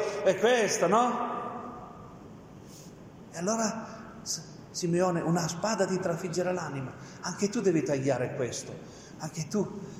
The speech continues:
devi, eh, aprirti a Dio. Non è la tua bontà che salva. Il cuore immacolato di Maria è il cuore circonciso,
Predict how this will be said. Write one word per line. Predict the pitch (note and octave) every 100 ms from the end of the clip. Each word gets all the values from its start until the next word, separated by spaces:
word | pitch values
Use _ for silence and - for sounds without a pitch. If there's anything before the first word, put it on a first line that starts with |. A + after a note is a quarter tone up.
| - C#3+
devi, | D3+ C#3 - - - -
eh, | - D3+
aprirti | - - F3 C3+ D3+
a |
Dio. | C3+ C3+ B2+
Non | E3
è | G#3
la | F#3
tua | - F3
bontà | D3+ C#3+ D3 C3+
che | C#3
salva. | B2+ - B2 A2+ G#2+ G#2+ G#2+ - - - - - - - - - - - - -
Il | C3+
cuore | D3+ D#3+ D3+
immacolato | D3 D3 - C#3+ D3 C#3+ C3
di | C3
Maria | C3 C3 A#2+ A2+ A#2 - - -
è | C3+
il | C3 C3
cuore | F3 F3 D3+
circonciso, | - D3 - D3 C3+ - C#3 A2 A#2